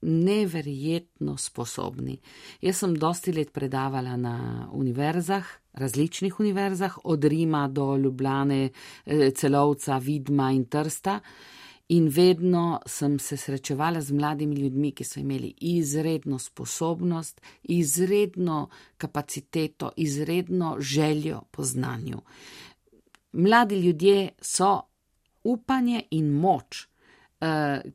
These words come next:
tisti, ki trdijo, da nimajo nobenega zanimanja, m, trdijo, eh, neresnico. Namreč, jaz sem prepričana,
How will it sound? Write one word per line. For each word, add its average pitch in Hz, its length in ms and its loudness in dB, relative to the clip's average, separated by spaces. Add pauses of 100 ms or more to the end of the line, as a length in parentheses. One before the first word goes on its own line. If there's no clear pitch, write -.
tisti, 240 340 -2
ki 147 500 -4
trdijo, 170 440 2
da 143 160 -2
nimajo 170 360 2
nobenega 151 460 -2
zanimanja, 143 640 -2 (720)
m, 104 500 -6 (120)
trdijo, 165 600 -4 (220)
eh, 131 360 -6 (260)
neresnico. 170 1120 -2 (540)
Namreč, 123 680 0 (300)
jaz 175 180 0
sem 175 100 -4
prepričana, 131 760 -6